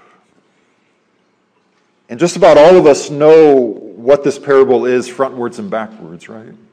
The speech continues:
And yet I want us to read this very closely, though. This is a picture that Jesus paints very beautifully of a shepherd.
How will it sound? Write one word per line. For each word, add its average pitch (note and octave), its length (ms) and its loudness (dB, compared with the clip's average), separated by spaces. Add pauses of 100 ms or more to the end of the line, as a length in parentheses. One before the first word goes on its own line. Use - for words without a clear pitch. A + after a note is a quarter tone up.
(1500)
And D3+ 120 -8
yet F3+ 140 2
I G3+ 60 4
want F#3 200 2
us A3+ 220 -4
to E3+ 180 2
read D3 360 -2
this D3+ 160 -2
very C#3+ 280 -2 (440)
closely, D3 580 -2
though. F2+ 460 -6 (1500)
This F3 320 -2
is - 540 -4 (880)
a B2 80 -2
picture G3 500 -2
that C#3 140 0
Jesus C#3 480 -8
paints C#3 400 -10
very B2+ 260 -4
beautifully B2 540 -6
of A2 100 -4
a G#2 60 -8
shepherd. D3+ 640 -4